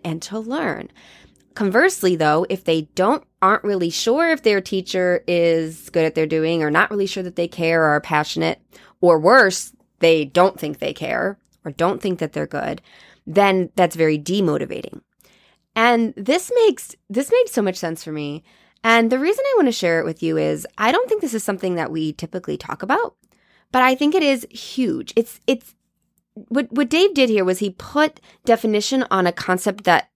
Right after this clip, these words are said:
before has been very intangible. You know how you can walk in a teacher's room and go, "Oh my goodness, like,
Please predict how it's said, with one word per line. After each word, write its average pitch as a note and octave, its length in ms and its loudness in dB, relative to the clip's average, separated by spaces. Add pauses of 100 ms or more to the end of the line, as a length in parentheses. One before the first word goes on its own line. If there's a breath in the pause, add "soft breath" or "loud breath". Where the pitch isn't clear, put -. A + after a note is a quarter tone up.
(160)
before G3 300 -2
has G#3 140 -2
been F3+ 160 -2
very E3 260 0
intangible. D#3 760 -8 (240 loud breath)
You D4+ 100 4
know G#4+ 60 6
how D5 120 -2
you C#5+ 100 -4
can B3 220 2
walk F3 280 4
in G3 100 0
a F#3 40 2
teacher's E3+ 400 -6
room D3+ 440 -2
and E3 200 0
go, D3+ 340 2 (360 soft breath)
"Oh G3+ 100 2
my A3 140 2
goodness, D#3+ 480 -2 (340)
like, E3+ 240 2